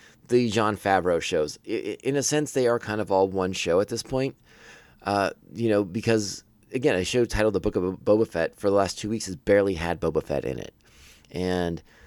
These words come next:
uh, that is an interesting sort of choice, right? It's, it's like you put Boba Fett in the name to kinda get you to come to the show,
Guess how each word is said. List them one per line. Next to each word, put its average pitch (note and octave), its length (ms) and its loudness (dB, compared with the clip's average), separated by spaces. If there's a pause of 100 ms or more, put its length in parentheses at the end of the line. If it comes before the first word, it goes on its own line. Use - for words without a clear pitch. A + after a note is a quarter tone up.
(140)
uh, F#2+ 140 0
that A2 160 4
is G#2+ 80 2
an G#2 100 -2
interesting G#2+ 680 -4 (140)
sort G2+ 300 0
of E2 280 2 (880)
choice, - 600 -2
right? F2+ 280 0 (100)
It's, F2+ 140 -6
it's - 180 -4
like - 260 -4 (400)
you A2 100 -4
put C#3+ 160 2
Boba B2+ 180 2
Fett A2+ 140 2
in F#2+ 80 -4
the F#2+ 100 0
name F2+ 480 0 (360)
to - 80 -16
kinda G#2 160 -2
get G2+ 160 -2
you F2 60 -10
to D#2+ 80 -10
come F#2 140 -4
to F2 80 -6
the D2+ 120 -6
show, E2+ 420 2